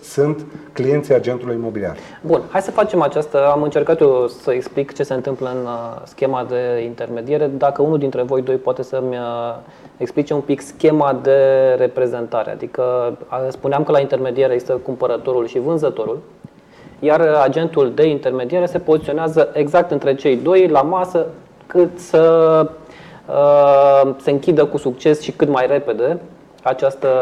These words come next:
Speaker 2: afacere.
Speaker 1: Mhm.
Speaker 2: Deci, interesul lui, și ați văzut și în materialul video, interesul agentului de intermediere este să se întâmple cât mai repede.
Speaker 1: Azi.
Speaker 2: Azi, dacă se poate acum,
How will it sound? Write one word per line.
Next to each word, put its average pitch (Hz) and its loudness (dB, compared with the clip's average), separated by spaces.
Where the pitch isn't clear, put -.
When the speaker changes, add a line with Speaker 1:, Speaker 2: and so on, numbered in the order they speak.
Speaker 2:
afacere. 117 -2
Speaker 1:
Mhm. 110 -10
Speaker 2:
Deci, 135 0
interesul 165 4
lui, 131 2
și - -2
ați 147 2
văzut 147 2
și 165 -4
în 165 0
materialul 127 -2
video, 123 -4
interesul 147 -2
agentului 139 -2
de 127 -2
intermediere 123 -4
este 180 -6
să - -20
se 175 -4
întâmple 156 -2
cât - 2
mai 156 -2
repede. 120 -2
Speaker 1:
Azi. 120 -4
Speaker 2:
Azi, 160 0
dacă 156 -2
se 147 0
poate 147 2
acum, 151 0